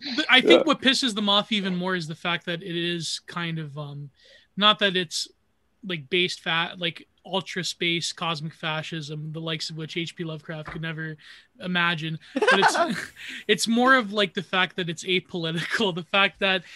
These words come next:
Speaker 1: you can't shoehorn in, um, the narrative itself is very much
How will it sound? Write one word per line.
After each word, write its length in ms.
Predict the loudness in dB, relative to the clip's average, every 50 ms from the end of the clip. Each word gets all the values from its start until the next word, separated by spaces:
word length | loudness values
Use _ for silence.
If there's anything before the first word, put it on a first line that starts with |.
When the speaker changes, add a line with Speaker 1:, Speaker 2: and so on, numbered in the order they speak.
| -18 -8 -4
Speaker 1:
you 140 | -4 -4 0
can't 260 | 4 4 4 6 4
shoehorn 540 | 2 2 2 2 0 0 0 0 0 0 0
in, 380 | -2 -2 -2 -2 -2 -4 -8 -10 -14 -20 -20 _ _ _
um, 460 | 0 2 2 4 2 2 -2 -4 -6 -8 -8
the 160 | -4 0 2
narrative 420 | 4 6 6 8 8 6 4 2 0
itself 540 | 0 0 0 0 2 2 0 0 -2 -2 -6
is 160 | -4 -4 -4
very 240 | -2 0 0 0 0
much 500 | 0 0 0 -2 -2 -2 -4 -6 -6 -8